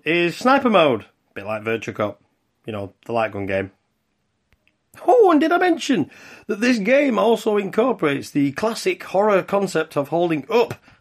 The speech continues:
instead of simply just pressing forward?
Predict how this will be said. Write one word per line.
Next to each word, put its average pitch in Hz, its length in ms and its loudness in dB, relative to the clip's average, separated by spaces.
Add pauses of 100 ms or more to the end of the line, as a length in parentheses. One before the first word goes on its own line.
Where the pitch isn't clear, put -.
(360)
instead 131 440 -4
of 120 160 -4
simply 135 720 0 (560)
just 131 200 -4
pressing 120 360 -6
forward? 107 560 -2